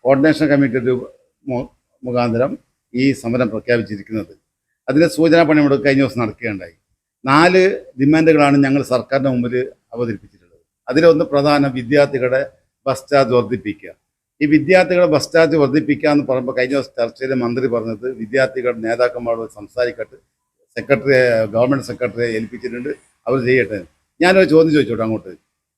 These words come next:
നഴ്സറി മുതൽ അവൻ്റെ വിദ്യാഭ്യാസം അവസാനിക്കുന്നതുവരെ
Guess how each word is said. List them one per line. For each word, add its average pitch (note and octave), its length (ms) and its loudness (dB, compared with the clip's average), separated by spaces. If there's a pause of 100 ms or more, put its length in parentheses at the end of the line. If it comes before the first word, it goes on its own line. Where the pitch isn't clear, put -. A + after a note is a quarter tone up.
(220)
നഴ്സറി F#3 500 4
മുതൽ B2 240 0 (720)
അവൻ്റെ F#3+ 240 2 (100)
വിദ്യാഭ്യാസം F3 720 2 (140)
അവസാനിക്കുന്നതുവരെ D3+ 960 0